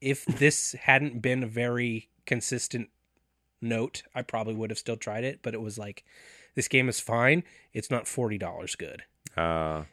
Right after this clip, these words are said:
Speaker 1: This is a fifteen dollar game.
Speaker 2: Yeah.
Speaker 1: And it was like, the way people were describing it, they didn't make this connection, but it sounded like a more blown out,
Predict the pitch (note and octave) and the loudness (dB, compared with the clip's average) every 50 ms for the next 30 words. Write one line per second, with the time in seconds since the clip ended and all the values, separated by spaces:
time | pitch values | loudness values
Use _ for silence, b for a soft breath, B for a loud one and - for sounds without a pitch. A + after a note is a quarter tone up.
0 | _ - C#3 C3+ - C#3+ A#2 B2 - - - C#3+ C3 - - C#3 B2+ B2 A#2 A2+ | _ 2 4 4 4 4 2 0 -2 0 0 0 0 0 0 -2 -2 0 0 0
1 | G#2+ G#2 G2+ G2 F#2+ F#2+ F2 - - G2+ - F2 F2 F2 E2+ E2+ E2 E2 E2 E2 | 0 -2 -4 -6 -8 -8 -10 -10 -12 -12 -4 0 2 4 4 4 4 2 0 -2
2 | b b b b b b b b - B2+ B2+ B2+ B2 B2 A2+ B2 B2 A#2 A2+ - | b b b b b b b b -2 -2 0 2 0 0 2 2 0 0 0 -2
3 | - - - _ _ _ _ _ _ _ _ _ _ _ - C3+ A#2 A#2+ C3 B2+ | -8 -12 -18 _ _ _ _ _ _ _ _ _ _ _ -2 -2 0 2 4 6
4 | C#3 D3 C#3+ - D#3 C#3+ - D#3 C3+ C3+ C3 A#2 A#2 - - B2+ A#2+ A#2+ B2+ D3 | 6 6 4 2 0 0 2 2 4 4 4 2 0 -2 0 2 2 2 2 2
5 | D3+ D#3+ C3+ A#2+ B2+ C3+ C#3 D3+ D#3+ C#3+ D3 D3+ - E3 C#3+ - - D#3 D3 C#3+ | 0 0 0 -2 0 2 2 2 4 4 2 2 2 0 -2 0 0 0 2 2
6 | - - F3+ F3+ F#3+ F#3 b b b b b b b _ - C#3+ C3+ C3+ B2+ - | 2 0 0 -2 -2 -2 b b b b b b b _ 2 2 2 2 0 2
7 | - C#3 C3+ C3+ C3 C3+ C3 C3 B2 A#2 A#2 A2+ A2 - - - _ _ _ _ | 2 4 4 6 4 4 2 2 2 2 2 2 2 -2 -6 -10 _ _ _ _
8 | - B2 A#2+ B2+ A#2+ A#2+ A2+ A#2 A#2 A2+ A2+ A2+ A2+ A2 G#2+ G#2 G2+ | -4 0 2 4 4 4 4 4 2 2 2 2 2 0 0 -2 -4